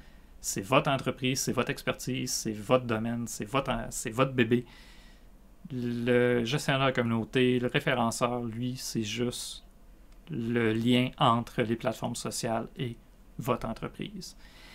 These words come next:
Euh, fait que dans les deux cas, oui, il y a de la pub, il y a un peu de gestion de communauté, il y a la fiche Google qui est prise en compte. Dans le Super Héros, vous avez même accès à la pub géolocalisée.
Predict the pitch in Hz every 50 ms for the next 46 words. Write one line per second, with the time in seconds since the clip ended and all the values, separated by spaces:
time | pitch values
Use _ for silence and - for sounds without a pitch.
0 | - - - - - 113 113 113 113 113 117 117 117 - 143 123 131 135 143 156
1 | 165 156 151 139 135 - 170 175 175 170 180 156 143 147 160 160 143 147 139 131
2 | 131 127 123 123 143 143 156 160 151 147 135 120 120 127 131 127 123 127 123 120
3 | - 156 147 143 139 - - 143 139 135 - 139 127 123 120 113 113 - 135 135
4 | 139 135 127 127 127 123 117 - 131 123 127 123 120 117 120 120 120 123 120 -
5 | - 120 - - 123 120 113 120 113 110 - 123 127 127 135 135 - - - -
6 | - - - - - - - - 139 147 147 - - - 139 139 139 127 123 120
7 | 113 135 143 139 131 123 117 113 113 120 123 127 123 117 - - 147 135 131 120
8 | 113 - 127 127 123 120 123 117 117 117 113 - 127 113 110 104 117 120 147